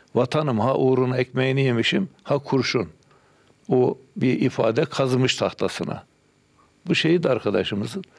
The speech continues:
Bizim tabii bölgemiz, e, Cebeci. Sonra, e, Çatlı geldi. Abdullah dedi ki, "o bizim oğlan" diye tabir ederdi birbirimize böyle.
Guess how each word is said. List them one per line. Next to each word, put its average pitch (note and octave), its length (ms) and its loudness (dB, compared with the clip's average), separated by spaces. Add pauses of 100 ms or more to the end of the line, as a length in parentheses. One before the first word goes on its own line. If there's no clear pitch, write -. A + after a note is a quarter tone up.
(560)
Bizim D3 260 2
tabii C#3+ 300 2
bölgemiz, C#3+ 600 2 (160)
e, - 260 0 (680)
Cebeci. B2 600 0 (1700)
Sonra, D#3+ 580 0 (840)
e, - 260 2 (720)
Çatlı D#3 380 0
geldi. B2 520 4
Abdullah C3 480 0
dedi C#3+ 220 -2
ki, C#3+ 280 -2 (600)
"o B2+ 220 0
bizim C3+ 240 4
oğlan" C3+ 300 0
diye A2 120 4
tabir F#2+ 360 -2
ederdi F2 440 -4
birbirimize - 580 -4
böyle. F#2 420 0